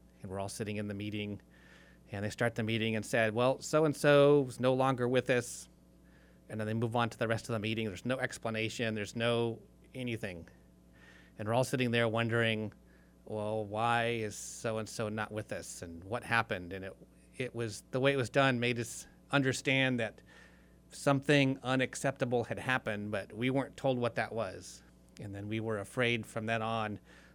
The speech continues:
what if whatever that unacceptable thing was something that we do, and, you know, what could happen there? And so that, that environment was very, very difficult, uh, to take personal responsibility in, to, to be vulnerable.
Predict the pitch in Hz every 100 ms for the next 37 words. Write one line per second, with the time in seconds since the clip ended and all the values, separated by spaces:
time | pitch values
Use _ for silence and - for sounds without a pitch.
0 | - 104 117 123 - 107 127 127 131 120
1 | 120 113 127 127 - 139 - 123 113 123
2 | 117 113 139 120 120 113 110 101 139 131
3 | 131 113 120 113 107 95 95 101 98 95
4 | 113 - 98 104 104 101 92 104 90 87
5 | - - - - - - - 101 92 123
6 | 110 127 135 - 123 127 131 120 127 120
7 | 110 110 101 127 123 120 113 117 110 139
8 | 147 117 120 117 120 107 - - - -
9 | 107 92 95 117 - 117 120 113 110 104
10 | - 120 113 110 117 107 110 110 110 104
11 | 101 92 110 113 117 110 110 104